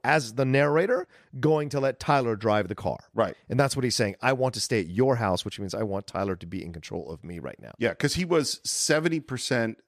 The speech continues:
Speaker 2: narrator,
Speaker 1: Yeah.
Speaker 2: thirty percent Tyler Durden,
Speaker 1: Yeah.
Speaker 2: and the narrator had an apartment and had a, all this stuff,
Speaker 1: Right.
Speaker 2: and now he has destroyed the narrator's life so he can
Speaker 1: Yeah.
Speaker 2: finally go into this other world.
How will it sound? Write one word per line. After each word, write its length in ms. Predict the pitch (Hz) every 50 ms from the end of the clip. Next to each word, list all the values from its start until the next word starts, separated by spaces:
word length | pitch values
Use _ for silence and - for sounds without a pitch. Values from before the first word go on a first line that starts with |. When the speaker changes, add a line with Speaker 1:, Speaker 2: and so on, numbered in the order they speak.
| _ _ _ -
Speaker 2:
narrator, 460 | 104 110 123 123 120 110 104 101 113
Speaker 1:
Yeah. 220 | 117 120 117 110 101
Speaker 2:
thirty 300 | - 147 143 151 147 139
percent 380 | 135 127 120 - 131 117 -
Tyler 260 | - 120 120 113 107
Durden, 440 | 98 92 156 165 160 131 110 110 107 - -
Speaker 1:
Yeah. 180 | 85 85 82
Speaker 2:
and 100 | 82 113
the 60 | 117 113
narrator 400 | 120 123 127 123 117 113 113 107
had 180 | 95 104 101 92
an 80 | 87 85
apartment 520 | - - - 170 165 143 143 131 117 104
and 100 | 90 82
had 180 | 87 87 82 78
a, 240 | 78 76 71 - 73
all 140 | 69 123 135
this 160 | 127 110 -
stuff, 440 | - - - 202 170 139 131 - - _ -
Speaker 1:
Right. 160 | 69 71 69 95
Speaker 2:
and 100 | 101 104
now 200 | 110 117 131 127
he 140 | 117 120 120
has 120 | 107 98 -
destroyed 680 | - 104 - - - - - - 143 147 147 151 147 113
the 60 | 104
narrator's 480 | 101 110 113 123 120 104 92 87 -
life 360 | - 87 85 80 78 - - -
so 180 | - - 104 95
he 120 | 87 101
can 300 | 92 - 98 90 85 82 - _ _ _
Speaker 1:
Yeah. 160 | - 82 76 64
Speaker 2:
finally 580 | - - - 113 104 110 107 107 98 92 90 90
go 360 | 82 92 90 87 85 87 -
into 220 | - 92 87 - 90
this 220 | 80 92 85 -
other 220 | - 95 92 90
world. 520 | 80 73 101 107 95 80 55 - - -